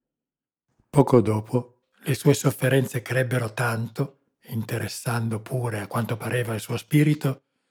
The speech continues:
che, come per nascondere quel triste spettacolo, il servo lo condusse con dolcezza sotto coperta. Abbandonato a sé, l'americano, per ammazzare il tempo finché non giungesse la lancia,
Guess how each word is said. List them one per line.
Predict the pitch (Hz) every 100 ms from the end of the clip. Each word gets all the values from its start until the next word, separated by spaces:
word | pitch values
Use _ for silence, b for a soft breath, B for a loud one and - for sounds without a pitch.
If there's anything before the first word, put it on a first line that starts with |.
| _ -
che, | 160 156
come | - 175 170
per | 156 147 139
nascondere | 135 - 156 151 135
quel | 123 123 -
triste | 156 147 135
spettacolo, | - 139 - 147 135 - 120 117 _ _ _ _ _ _ _
il | 180
servo | 123 143 131 113 113 110 -
lo | 139
condusse | 131 131 131 131 -
con | 120 120
dolcezza | 113 123 - 110 104 -
sotto | 107 120 110
coperta. | - 107 104 92 - - - _ _ _ _ _ _ _ _ _ _ _ _ _ _ _ _ _ _ _ _ -
Abbandonato | 170 151 175 175 202 208 147
a |
sé, | - 160 160 - - _
l'americano, | - 139 147 143 165 156
per | 131 120
ammazzare | 120 127 - 147
il | 127
tempo | - 147 139 127
finché | - 123 -
non | 127 127
giungesse | 120 123 131 143 -
la | 123
lancia, | 131 147 156 135 127 117